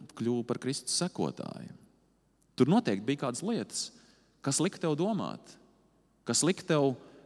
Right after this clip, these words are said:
kaut ko pārdzīvot, kas lika meklēt dzīves jēgu. Arī manā dzīvē tā bija. Arī manā s-, sirdī bija kādi meklējumi, kādi jautājumi, lūkšanas. Un es jautāju Dievam, es meklēju viņu. Un es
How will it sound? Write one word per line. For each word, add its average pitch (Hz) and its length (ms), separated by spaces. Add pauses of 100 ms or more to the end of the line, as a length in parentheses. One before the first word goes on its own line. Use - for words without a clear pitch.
(200)
kaut 160 160
ko 160 140
pārdzīvot, 107 720
kas 127 160
lika 185 160
meklēt 139 320
dzīves 143 380
jēgu. 185 420 (1120)
Arī 113 160
manā 143 320
dzīvē 98 380
tā - 160
bija. 78 220 (560)
Arī 123 160
manā 196 200
s-, - 240
sirdī 139 360
bija 101 240
kādi 98 180
meklējumi, 90 600 (500)
kādi 101 240
jautājumi, 87 680
lūkšanas. 101 600 (1080)
Un 104 80
es 101 120
jautāju 139 400
Dievam, 92 360
es - 120
meklēju 78 420
viņu. 52 200 (520)
Un 101 100
es - 120